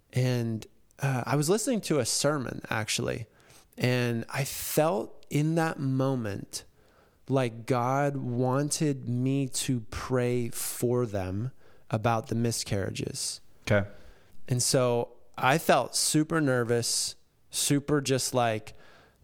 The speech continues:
Speaker 1: uh, "I don't know about this. Like, this, I don't have a kid. You know, I know really nothing about miscarriages or any," like, I just felt really uncomfortable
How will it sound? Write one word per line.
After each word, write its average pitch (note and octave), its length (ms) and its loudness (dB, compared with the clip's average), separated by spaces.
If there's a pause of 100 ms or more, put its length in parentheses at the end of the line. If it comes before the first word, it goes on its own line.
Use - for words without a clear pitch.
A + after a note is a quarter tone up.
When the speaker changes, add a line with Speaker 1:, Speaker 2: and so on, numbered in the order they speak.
Speaker 1:
uh, F3+ 60 -2
"I B2 1160 2
don't C#3+ 180 2
know C3+ 160 2
about A2+ 320 -2
this. - 400 -4
Like, A#2+ 280 -2
this, C3+ 360 0
I A#2 140 -2
don't A#2 160 -2
have A#2 180 -2
a C3 60 -4
kid. D#3+ 540 2
You C3 80 0
know, B2+ 100 0
I A#2 80 0
know A2+ 180 0
really A2+ 380 -2
nothing C#3 480 2
about C#3+ 520 2 (220)
miscarriages C3+ 920 2
or A#2+ 60 2
any," C3+ 200 0
like, B2 280 0 (400)
I C3 120 2
just C#3 240 0
felt C#3 180 2
really C3+ 400 2
uncomfortable B2 800 -2